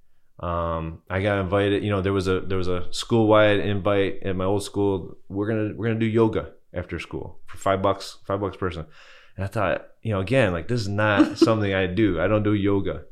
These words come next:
Speaker 1: Um, but it's, you know, I, we're, it's, it's community building, right? You're getting together with other people, with other coworkers, and, and
Speaker 2: Shared experience.
Speaker 1: Yeah, and, and conversation before, conversation after, you get to know people. Um, so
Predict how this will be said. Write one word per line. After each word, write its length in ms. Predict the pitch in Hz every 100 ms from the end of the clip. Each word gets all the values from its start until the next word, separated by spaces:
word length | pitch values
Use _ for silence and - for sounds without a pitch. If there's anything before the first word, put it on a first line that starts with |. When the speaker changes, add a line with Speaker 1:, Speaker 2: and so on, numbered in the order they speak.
| - - - - - -
Speaker 1:
Um, 640 | 98 95 90 87 85 80 - - -
but 200 | 95 92
it's, 280 | 90 - -
you 100 | 95
know, 300 | 104 160 - 85
I, 100 | 82 -
we're, 160 | 90
it's, 240 | - 87 - - -
it's 100 | -
community 420 | - 98 170 120
building, 320 | 78 76 80 - - -
right? 220 | 82 92 123
You're 220 | 90 85
getting 180 | 98 95
together 280 | 92 98 95
with 80 |
other 120 | 92 82
people, 220 | 101 110
with 100 | 95
other 120 | 85
coworkers, 540 | 85 95 107 117 120 98
and, 260 | 82 80
and 120 | 87 85
Speaker 2:
Shared 220 | 87 85
experience. 640 | - - 180 185 185 202
Speaker 1:
Yeah, 360 | 98 156 101 78
and, 200 | - 87
and 240 | 65 82 80
conversation 460 | 107 101 107 104
before, 300 | 80 107 113
conversation 540 | 113 101 85 90 85 92
after, 320 | 120 123 120
you 100 | 101
get 120 | 85
to 60 | 82
know 140 | 90
people. 380 | 107 104 107 104 - - - - - -
Um, 500 | 87 82 80 80 80
so 340 | 110 98 92